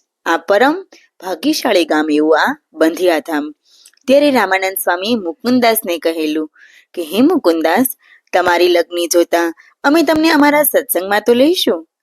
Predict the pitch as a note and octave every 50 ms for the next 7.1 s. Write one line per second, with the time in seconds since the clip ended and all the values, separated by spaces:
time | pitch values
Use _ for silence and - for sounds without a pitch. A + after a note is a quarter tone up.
0 | _ - E3+ F3 E3+ - E3 E3 E3 E3 E3 E3+ E3+ E3+ E3+ E3 D#3+ E3 E3+ E3
1 | - - D#4 D#3+ D#3 F#3 - E4 F4 F#4+ F4+ F4 D#4 C#4 - - E3 D#3+ - -
2 | E3 D3+ D3+ _ _ _ _ _ - - D3+ D3+ D#3 E3 D#3 - F3 E3 - -
3 | C4+ D#4 F4 - - E3+ D#3+ - _ _ _ _ - - - - - - - _
4 | _ _ _ - G3+ G3 F#3+ F#3+ F#3+ F#3+ F#3 F#3 _ _ _ _ E3 E3 E3 D#3+
5 | - F3+ F3+ F3 F3 F3 F3 - - F#3+ F#3 F#3 F3 E3+ E3 E3 - _ _ -
6 | - - - F#3+ F3 E3 F3 C4+ D#4+ - - F#3+ E3 D3+ D#3 D#3+ D#3+ D#3+ D#3+ D#3
7 | _